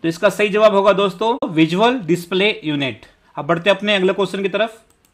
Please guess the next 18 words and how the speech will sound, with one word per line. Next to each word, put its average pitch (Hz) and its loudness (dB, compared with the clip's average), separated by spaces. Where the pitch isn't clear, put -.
क्वेश्चन - -2
नंबर 196 0
फ़ोर्टीन 190 0
है 214 2
ये, 233 -4
डोस 180 2
का 214 6
पूरा 202 4
नाम 196 2
क्या 175 6
है? 120 -2
ऑप्शन 170 4
ए 226 -2
डिस्क 190 0
ऑफ 185 6
सिस्टम, 196 0
ऑप्शन 165 0
बी 220 -2